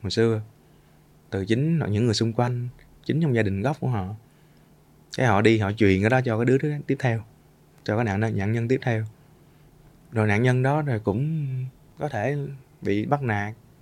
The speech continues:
có thể bị tổn thương, xong rồi lại dùng chính cái cách đó đi áp vô cái người thứ ba. À hả. Hoặc là nếu mà nhìn rộng ra, thì những cái bạn đi bắt nạt,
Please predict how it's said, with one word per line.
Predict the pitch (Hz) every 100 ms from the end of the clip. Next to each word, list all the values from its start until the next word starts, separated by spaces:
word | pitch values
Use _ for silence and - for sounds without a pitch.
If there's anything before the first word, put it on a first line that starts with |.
| -
có | 139
thể | 120 107
bị | 117
tổn | 107 107 131
thương, | 131 120 120 - - - -
xong | - 113
rồi | 104
lại | 101 -
dùng | 110 101
chính | 101 139
cái | 175
cách | 165
đó | 151 151
đi | 131 120 117 120 -
áp | 135 160
vô | 123
cái | 120
người | 127 101
thứ | 101 139
ba. | 120 117 113 - _ - _
À | 104 104
hả. | 107 107 127 - - - -
Hoặc | - 110
là | 101
nếu | 113
mà | 156 120
nhìn | 110 101
rộng | 101 85 101
ra, | 120 117 - - - - -
thì | 107
những | 101 120
cái | 131
bạn | 87 98 113 - -
đi | 131 120
bắt | 131 123
nạt, | 95